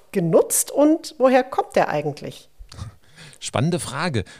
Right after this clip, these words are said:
Speaker 2: Also beim Wasserstoff denken alle ja zuerst ans Wasserstoffauto, dass also man dort, äh, das einsteigt. Aber die Anzahl an Wasserstoffautos, die wir haben, die ist so überschaubar, dass die Mengen an Wasserstoff, die wir da verbrauchen, wirklich homöopatha-, homöopathische Dosen sind.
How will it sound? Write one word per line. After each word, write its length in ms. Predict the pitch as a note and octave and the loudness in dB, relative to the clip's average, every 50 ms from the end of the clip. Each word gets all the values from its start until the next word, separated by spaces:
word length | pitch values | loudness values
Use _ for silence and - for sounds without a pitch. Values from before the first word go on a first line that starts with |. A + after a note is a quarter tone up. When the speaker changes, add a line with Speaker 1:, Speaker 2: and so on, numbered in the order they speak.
| - | -10
Speaker 2:
Also 320 | - B2+ B2+ B2+ C3 C3 A2+ | -4 -2 0 0 0 0 0
beim 240 | B2 B2 B2+ B2 A#2 | 0 0 0 2 0
Wasserstoff 460 | B2 - - D#3 - - C#3 - - | 0 0 0 -4 -2 -2 -4 -4 -2
denken 340 | - - E3+ - D3+ C3+ A#2 | -2 -2 -2 -2 -4 -4 -2
alle 160 | A#2+ C#3+ D#3+ | -2 -2 0
ja 160 | C#3 C3 C3 | 0 0 0
zuerst 300 | - B2 A#2 C3 - - | 0 -2 -4 -4 -4 -4
ans 160 | B2 A2 - | -4 -2 0
Wasserstoffauto, 840 | B2 C#3 - D3 A#2+ - B2 G2+ - C3+ A2+ F#2 F2+ - G2+ F#2 F#2 | 0 0 2 2 2 2 0 -2 -2 -2 -4 -4 -6 -6 -8 -8 -8
dass 300 | G2 G#2+ G2+ - - - | -8 -8 -8 -8 -8 -8
also 260 | A#2 A2 G2+ G#2 G#2+ | -6 -6 -6 -4 -4
man 240 | G#2 G#2+ G2+ G#2 G#2+ | -4 -4 -4 -4 -4
dort, 380 | G#2+ G#2+ A2 A2 G#2+ - - - | -2 0 -2 -2 -2 -4 -8 -8
äh, 340 | C#3 C3 A2+ A2 A2+ G#2+ | -4 -4 -2 -2 -2 -4
das 200 | F#2 A2 G#2 - | -4 -6 -6 -6
einsteigt. 380 | A#2+ A2 A2 A#2 A2+ - A2+ A2+ | -4 -2 -2 -2 -2 -4 -4 -4
Aber 140 | A2 A#2+ C#3 | -2 -4 -4
die 160 | - C3 - | -6 -6 -4
Anzahl 240 | A#2 B2+ - D3+ C#3 | -4 0 0 2 2
an 100 | B2+ A#2 | 2 2
Wasserstoffautos, 760 | A#2 B2+ - D3+ C3+ - B2+ - C3 B2+ B2+ B2 - B2 A2+ | 2 2 2 0 0 0 -2 -2 0 0 0 0 0 -2 -4
die 140 | - B2 A2+ | -2 -2 0
wir 100 | A2+ A2+ | 2 2
haben, 160 | A2 A2+ A2+ | 2 2 2
die 120 | A2 A#2 B2 | 2 0 -2
ist 120 | A2+ G2+ | -2 0
so 160 | F#2+ C3+ F3 | 2 2 2
überschaubar, 560 | D3+ A2 G#2+ - - A2 G2+ A2 G#2+ B2 A#2+ G#2+ | 4 2 2 2 2 2 2 2 4 2 2 2
dass 200 | A2 G2 - - | 0 -4 -4 -4
die 120 | C3 C3 | -2 -2
Mengen 320 | A#2+ A#2 A2+ A#2 A#2 A#2 | 0 0 0 0 0 -2
an 140 | A#2 A2+ G2+ | -2 -2 -2
Wasserstoff, 480 | G#2 G#2 - A#2+ G#2 - - A#2+ - - | -2 -2 -2 -2 -6 -4 -6 -6 -6 -6
die 160 | - A2+ G#2 | -8 -4 -4
wir 80 | A2+ G2 | -2 0
da 180 | G#2 G2+ A2 | 0 0 0
verbrauchen, 480 | A2+ C3 G#2+ G#2 G2+ G#2+ G#2+ G#2 A2+ G#2 | 0 0 -2 0 0 0 2 2 0 -2
wirklich 280 | A2+ G2+ A2 G2 - | -2 -4 -6 -6 -2
homöopatha-, 800 | A2 B2+ B2 A#2+ A2+ - G#2+ A2 G2+ G2+ G#2+ G#2+ A2 A#2 A#2 B2+ C3 | -2 0 0 0 -2 -2 -4 -4 -4 -4 -6 -6 -8 -10 -10 -4 -2
homöopathische 580 | B2+ B2 A#2 A2 - G#2+ A2 G#2 G#2 G2+ G#2+ | 0 2 2 2 0 0 -2 -2 -4 -8 -6
Dosen 340 | G2 G#2 G#2+ C3 D3 D3 D3 | -6 -4 -4 -4 -4 -4 -2
sind. 220 | B2 C3+ C3 B2+ | -2 -2 -2 -2